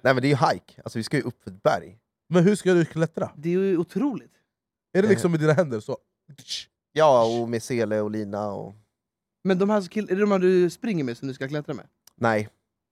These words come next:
Speaker 2: Han är inte nya idioter. De andra, de andra tog
Speaker 1: De
Speaker 3: De bara,
Speaker 1: andra,
Speaker 3: "Absolut, gå du först, vi kommer sen."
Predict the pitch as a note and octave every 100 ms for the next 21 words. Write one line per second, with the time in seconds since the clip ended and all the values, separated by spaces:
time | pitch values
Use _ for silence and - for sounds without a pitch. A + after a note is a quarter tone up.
0 | _ C#3+ C#3 D#3+ C#3 C#3+ C#3 A#2+ A#2 C3+
1 | C3 D3 F3 D#3 E3+ - - F4 G3 G#3+
2 | G#3 F#3 A#3 A#3 - F3 F#3 - C#4 C#4
3 | D4 G3+ - E4 D4+ D4+ C#4 C4 A#3 E4
4 | D#4+ - D#4